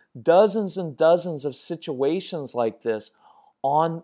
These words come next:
our programs that we have, on the downloads. You get 'em as instant downloads. By the way, if you get our stuff as instant downloads,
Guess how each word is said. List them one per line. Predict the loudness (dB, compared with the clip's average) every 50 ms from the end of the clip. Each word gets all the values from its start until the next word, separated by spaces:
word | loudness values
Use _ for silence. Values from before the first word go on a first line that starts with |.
| _ -2
our | 2 2 4 2 2
programs | -2 _ -20 -12 0 2 4 4 4 2 0 -4 -6 -6 -8 -6 -8
that | -8 -6 -6
we | -6 -4
have, | -2 -2 -2 0 -2
on | -2 -4 -4
the | -4 -4
downloads. | -2 -2 0 0 0 2 2 2 2 2 0
You | -4
get | -2 0 0 0
'em | 0 -2
as | -4 -6 -10 _
instant | -12 -12 -10 -8 -10 -10 -6 -4
downloads. | -4 -2 -2 -2 -2 -2 -4 -4 -2 -2
By | 0 2
the | 2 4
way, | 6 6 4 4 0 -6 _ _ _ _ _ _ _ _ _ _
if | -8 -8 -8
you | -2
get | 0 2 2
our | 2 2
stuff | 2 0 -2 -2 -2
as | -4 -6 -6 -8
instant | -8 -8 -8 -10 -10 -6 -2
downloads, | -2 -2 -2 -2 -2 0 0 0 0 -2 -6